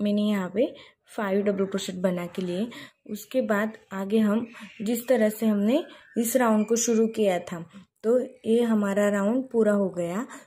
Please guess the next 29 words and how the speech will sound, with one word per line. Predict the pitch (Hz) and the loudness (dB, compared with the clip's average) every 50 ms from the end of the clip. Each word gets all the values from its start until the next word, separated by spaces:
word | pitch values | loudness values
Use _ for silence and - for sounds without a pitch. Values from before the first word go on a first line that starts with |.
| _ _ _ | _ _ _
पहला | - 233 226 220 202 190 190 | 4 4 6 6 6 4 2
राउंड। | 185 180 170 160 165 165 - - 208 196 185 _ _ _ _ _ - | 0 -2 -4 -4 -8 -10 -14 -16 -18 -18 -18 _ _ _ _ _ -2
तो | 226 247 269 254 220 | 0 2 2 2 0
जिस | 214 233 226 - - | -2 -4 -4 -2 -2
तरह | 214 214 214 | 0 0 0
से | 214 226 | 0 0
हमने | 220 214 214 220 240 | 0 2 2 2 0
शुरू | 226 - 240 214 220 | 0 0 0 0 2
करते | 226 226 214 190 - 208 208 | 2 2 0 0 0 -4 -2
समय | - 208 202 202 202 202 | -2 0 0 0 0 2
डबल | 208 202 196 208 | 2 2 2 0
क्रोशेट | 208 - 208 - - 214 208 | 0 -2 -6 -4 -4 -4 -2
बनाया | 190 196 185 180 175 175 170 170 - | -2 -2 -2 -2 -4 -6 -8 -10 -10
था, | - 185 190 233 285 - - - - - - - - | -8 -6 -6 -6 -6 -8 -12 -20 -20 -20 -20 -20 -8
सेम | - - 262 262 277 277 262 | 0 2 4 4 4 4 2
अब | 247 240 226 214 | 2 0 0 0
हम | 208 208 226 269 302 285 - - _ _ _ _ _ _ | 0 0 0 0 -2 -4 -8 -14 _ _ _ _ _ _
उस | - - 226 226 - | -4 -4 -2 0 2
राउंड | 220 214 202 196 196 190 | 2 4 4 4 2 2
को | 190 262 330 427 415 - | 4 4 2 2 2 -2
फिर | - 269 247 208 | 0 0 0 0
से | - - 226 | 0 0 0
बनाएंगे। | 202 202 185 180 170 170 170 170 165 170 170 165 - - 214 208 190 - _ - | 2 2 0 0 -2 -6 -6 -6 -6 -6 -8 -8 -10 -18 -18 -18 -18 -20 _ -14
तो | 143 139 202 | -8 -6 -2
देखो | 190 196 190 190 190 - 285 302 285 | 0 2 2 2 2 0 0 0 0
यहाँ | 247 214 208 202 190 190 185 - | 0 -2 -2 -2 -2 -4 -6 -2
पे | - 208 | -2 0
हम | 202 202 214 262 320 339 - _ - - _ _ _ _ _ _ _ _ _ _ _ _ _ _ _ _ _ _ _ - | 2 2 2 0 0 -2 -6 _ -20 -20 _ _ _ _ _ _ _ _ _ _ _ _ _ _ _ _ _ _ _ -8
टू | 240 247 285 392 | -6 -4 -4 -4